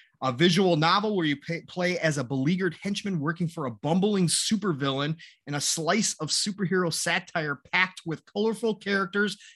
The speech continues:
and meaningful choices. So all you narrative-driven lovers out there, which I have actually found some, like Last Stop, that I do enjoy. Hey, we're getting a comic book style,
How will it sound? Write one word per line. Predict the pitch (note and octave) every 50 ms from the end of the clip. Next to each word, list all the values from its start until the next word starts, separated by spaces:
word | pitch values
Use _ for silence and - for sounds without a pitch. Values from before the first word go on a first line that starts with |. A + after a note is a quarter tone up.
| _ -
and | D3 D3 D3 D3 D3
meaningful | D#3 E3 F3+ F#3+ F#3+ E3 E3+ - F#3+ F3
choices. | D#3+ - E3+ D#3+ D#3 D3 - A#2+ G#2 G2 -
So | - C3 A#2+ A#2+ A#2+
all | C3 D3+ E3 F3
you | F3+ E3+ D#3
narrative-driven | C#3+ D#3 E3 F3+ E3+ - - F3+ D#3 - - C#3 D#3+ E3+ E3+ F3 D3+ C3
lovers | C#3 D#3 D3+ E3 D#3 - - -
out | C#3 D3+ D#3 D3
there, | F3 F3 -
which | D#3 C3+ A#2 A2
I | E2 G2+ C3 D3+
have | D#3+ D#3 D#3 E3+ -
actually | F#2+ C3 D3+ - - F#3 F#3 F#3 F#3 - - - _ _ _ _ _ -
found | E3 D3 C#3+ D3+ D3+ -
some, | - F3 F3+
like | E3+ C#3+ B2+ G#2+
Last | A2+ B2 C3 C#3+ D#3 - -
Stop, | - - B2 A#2+ C#3+ C#3 - -
that | C3+ B2
I | B2
do | A#2+ F#2+ G#2+ B2+ C3+ D#3
enjoy. | E3 D#3 C#3 A2 G#2+ A#2+ A#2 A#2 A2+ A#2+ C#3 D#3 - - - _ _ _ _ _ _ _ _ _ -
Hey, | F#3+ A3+
we're | D#3+ C#3 C3
getting | E3+ F#3 -
a | C3
comic | - - E3 F#3 A#3+ G3 -
book | - B2 -
style, | - - C3+ A#2 A2+ G#2+ F#2+ F#2